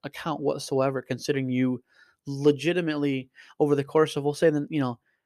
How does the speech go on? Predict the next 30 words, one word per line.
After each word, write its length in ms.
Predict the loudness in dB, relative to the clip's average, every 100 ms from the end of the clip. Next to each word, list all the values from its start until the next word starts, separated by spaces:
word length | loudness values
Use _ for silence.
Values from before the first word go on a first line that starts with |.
| _
from 200 | -2 2
the 160 | 2
start 300 | 2 2 2
of 80 | 2
your, 260 | 0 0 0
you 80 | 0
know, 100 | 0
N 120 | -2
F 140 | 2
L 100 | 2
career, 520 | 2 2 4 4 2 -4 _ _ _ -4
you 100 | -2
know, 140 | 2
we'll 140 | 2 2
say 320 | 2 2 0 _ _
five 260 | 0 2 2
years 160 | 0 -2
on 80 |
the 80 | 0
road, 320 | 4 6 6 2
you'll 200 | -4 -2
have 100 | 0
already 180 | 2
made 140 | 2 0
a 60 |
billion 320 | 4 4 6 4
dollars 340 | 2 0 -2
in 80 | -10
your 100 | -10
life." 300 | -10 -10